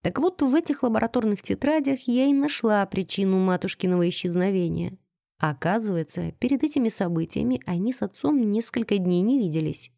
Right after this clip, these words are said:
иначе он заметил бы зарождение новой жизни. Но в эти дни были наиболее напряжённые бои. Матушка всё время находилась в лазарете, даже ночевала там,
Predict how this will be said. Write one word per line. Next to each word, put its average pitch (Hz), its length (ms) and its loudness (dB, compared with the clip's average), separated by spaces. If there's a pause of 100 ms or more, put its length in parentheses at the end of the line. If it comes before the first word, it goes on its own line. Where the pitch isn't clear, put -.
иначе 151 400 -2
он 165 120 0
заметил 240 400 0
бы 147 120 2
зарождение 147 580 0
новой 147 280 2
жизни. 165 500 -4 (540)
Но 151 300 2
в 151 80 -2
эти 185 240 -2
дни 143 340 0
были 170 280 0
наиболее 151 520 0
напряжённые 175 760 0
бои. 247 500 0 (340)
Матушка 196 560 -2
всё - 180 -2
время 185 240 2
находилась 185 560 -2
в 175 80 -6
лазарете, 156 680 -2 (100)
даже 156 420 0
ночевала 185 540 0
там, 165 320 -8